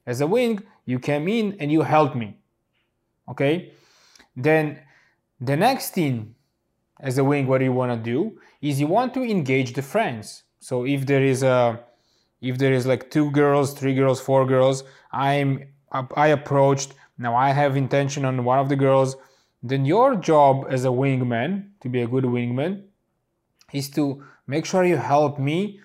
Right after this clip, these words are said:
to connect with the girl I want. Okay, so you are, you are going to engage the group, you're going to engage everyone. It's not gonna be, like, so clearly, like, you know, so, like, transparent what's happening, but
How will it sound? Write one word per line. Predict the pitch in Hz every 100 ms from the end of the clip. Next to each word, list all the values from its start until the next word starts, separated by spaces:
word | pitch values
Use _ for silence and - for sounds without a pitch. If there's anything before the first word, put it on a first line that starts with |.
| _
to | 143
connect | 139 127 143 147
with | 151
the | 139
girl | 117 120 117
I | 120
want. | 143 185 113 - _ _ _ _ _ _ -
Okay, | - 147
so | 156 131
you | 120 143 170 160
are, | 147 120 -
you | 143 147
are | 135
going | 123 156 233 262
to | 240
engage | 208 190 135 143 156 135 123
the | 117
group, | 117 131 151 151 - _ _ _
you're | 120 117
going | 120 151 202 202
to |
engage | 196 190 180 -
everyone. | 226 262 233 151 143 139
It's | 135
not | 151 208 214
gonna | 202
be, | 175 170
like, | 143 -
so | - 151 131 - -
clearly, | 160 165 156 151 143 135
like, | 123 120 _ _ -
you | 135
know, | 131 131
so, | 123 - 139
like, | 135 131 -
transparent | 139 135 - - 143 135 120
what's | 139 135
happening, | - 151 151 139 131 - - -
but | 127 139